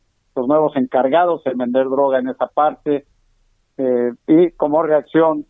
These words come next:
eh, pues llegaron otro grupo a las catorce horas con diez minutos. Con estos resultados que tenemos, eh, eh, uno pierde la vida en la orilla de la playa, mientras que el otro alcanza a correr hacia el interior de un hotel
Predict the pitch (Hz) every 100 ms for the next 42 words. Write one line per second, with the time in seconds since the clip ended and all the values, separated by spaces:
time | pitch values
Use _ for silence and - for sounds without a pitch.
0 | 151 131 123 120 - 127 127 131 151 156
1 | 143 135 _ _ 147 147 143 156 160 -
2 | 147 139 _ 131 120 - 123 - 147 139
3 | 143 147 131 131 135 147 147 151 147 -
4 | 147 139 _ _ _ _ 139 139 151 -
5 | 147 131 127 127 143 139 131 - 135 135
6 | 147 156 151 139 - _ _ _ _ -
7 | 127 127 123 123 120 117 _ _ _ _
8 | _ 135 131 131 127 127 143 147 151 143
9 | - 151 147 135 127 147 156 147 131 120
10 | 117 120 123 143 147 135 143 165 170 160
11 | 160 151 _ _ _ _ 165 165 156 143
12 | 139 151 - 143 135 117 143 139 139 -
13 | 131 139 143 127 127 120 110 123 135 131
14 | 135 135 - 147 147